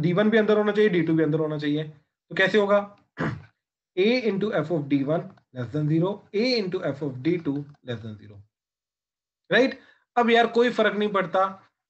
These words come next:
कि तुम्हारा middle वाली line इधर है, डी वन इधर है, कोई फर्क नहीं पड़ता,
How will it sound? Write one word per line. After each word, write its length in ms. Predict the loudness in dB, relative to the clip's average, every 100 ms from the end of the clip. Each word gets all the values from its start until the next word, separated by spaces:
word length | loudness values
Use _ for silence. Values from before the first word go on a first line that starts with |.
| _
कि 60 | -10
तुम्हारा 360 | -2 2 4 2 0 -12 _ _ -2
middle 300 | 0 2 2
वाली 200 | 0 2
line 200 | 0 0
इधर 220 | 0 2
है, 60 | 2
डी 140 | 0
वन 180 | -2 -4
इधर 220 | -8 -14
है, 40 | -18 -4
कोई 140 | -2 0
फर्क 220 | -2 -4
नहीं 120 | -10
पड़ता, 260 | -12 -18